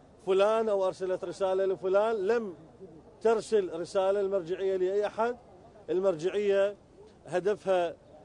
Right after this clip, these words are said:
ال-، النظام العام، وهدفها الحفاظ على الدستور، وهدفها الإصلاح الحقيقي.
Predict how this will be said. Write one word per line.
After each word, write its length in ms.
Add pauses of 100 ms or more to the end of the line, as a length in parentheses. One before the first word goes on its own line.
ال-، 220
النظام 420
العام، 440
وهدفها 440
الحفاظ 380
على 180
الدستور، 540
وهدفها 640 (400)
الإصلاح 440
الحقيقي. 640